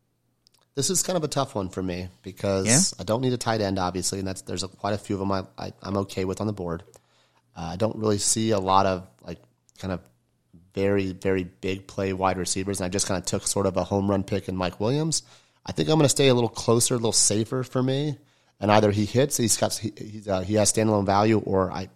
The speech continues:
Speaker 1: you know, there's a chance he becomes an absolute animal and wins me a league because I went zero running back that could help me. Give me Gus Edwards. I will take the Gus bus here in hopes that he gets a chance to get more run, more run than I think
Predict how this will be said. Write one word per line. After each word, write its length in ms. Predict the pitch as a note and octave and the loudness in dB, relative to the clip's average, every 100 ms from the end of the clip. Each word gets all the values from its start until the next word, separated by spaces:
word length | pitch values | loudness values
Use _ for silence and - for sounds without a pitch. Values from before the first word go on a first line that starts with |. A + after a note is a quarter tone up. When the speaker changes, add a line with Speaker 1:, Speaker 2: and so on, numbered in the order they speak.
| _ | _
Speaker 1:
you 120 | G2+ | -12
know, 80 | F2+ | -8
there's 160 | G2 F#2+ | -6 -6
a 40 | |
chance 340 | F2+ G2+ G2 | -4 -2 -2
he 60 | - | -4
becomes 360 | G2 G2 G2 F#2 | -4 -4 -4 -4
an 80 | |
absolute 360 | F#2+ F#2+ F#2+ F#2 | -4 -4 -6 -6
animal 300 | G2+ G#2 F#2+ | -2 0 0
and 140 | F#2+ | -4
wins 180 | G2 F#2 | -4 -4
me 80 | F#2 | -4
a 80 | F#2 | -2
league 360 | A2 C3 A2 - - _ _ | 2 2 0 -6 -20 _ _
because 200 | - A#2 | 2 6
I 60 | |
went 180 | A2+ A#2 | 6 6
zero 180 | G#2+ G#2 | 6 6
running 220 | G#2 G#2+ | 6 6
back 280 | G2+ F#2+ - | 6 6 4
that 100 | F#2+ | -2
could 80 | F2 | 2
help 180 | G#2 F#2+ | 2 2
me. 200 | F#2 F2+ | 0 -2
Give 120 | G#2+ | -2
me 80 | G2+ | -2
Gus 400 | - G#2+ G#2 - - _ | 0 0 2 0 -8 _
Edwards. 460 | G#2 G2+ F2+ F2 - | -2 -2 -2 -4 -2
I 80 | |
will 100 | F#2+ | -4
take 200 | F#2+ G2+ | -2 -6
the 100 | - F2+ | -6 -14
Gus 220 | - A2 - | -2 0 0
bus 300 | - F#2 - | 0 -2 0
here 320 | F#2 F2+ F2+ - _ _ _ - | -2 -4 -8 -10 _ _ _ -8
in 100 | G2 | 2
hopes 380 | B2+ G#3+ E3 - | 6 6 4 2
that 240 | C3 - | 2 2
he 100 | D3 | 0
gets 140 | D3+ | 0
a 40 | D3 | 4
chance 200 | D3 C#3 | 4 4
to 140 | C3+ | 4
get 160 | B2+ - | 2 4
more 260 | B2 A#2+ | 8 8
run, 540 | A2+ A2+ A2+ G#2 A2 - | 10 10 8 6 -4 -4
more 240 | A#2 A#2 | 4 6
run 220 | A2 G#2+ G#2 | 8 8 6
than 100 | G2 | 4
I 100 | F#2+ | 2
think 440 | - G#2+ G2+ - | 2 -2 -2 -12